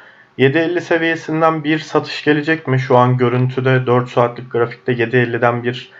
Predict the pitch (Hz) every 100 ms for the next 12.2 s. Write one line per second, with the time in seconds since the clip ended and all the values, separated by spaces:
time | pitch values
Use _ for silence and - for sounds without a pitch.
0 | - _ - 98 98 98 127 - - 120
1 | 113 113 - 107 101 104 - - 104 -
2 | - 92 92 139 - - - - _ _
3 | - 131 131 139 127 131 131 127 127 123
4 | 127 - 120 113 127 104 104 101 113 107
5 | 113 104 - 107 - 107 107 104 104 107
6 | 104 107 - - - 104 98 101 98 98
7 | - - 107 - 107 98 98 110 147 120
8 | 107 104 98 101 104 101 95 95 95 95
9 | 107 165 - - - - - - - -
10 | 165 151 139 - - - 214 180 165 156
11 | 190 202 - 143 147 156 165 156 - 190
12 | 180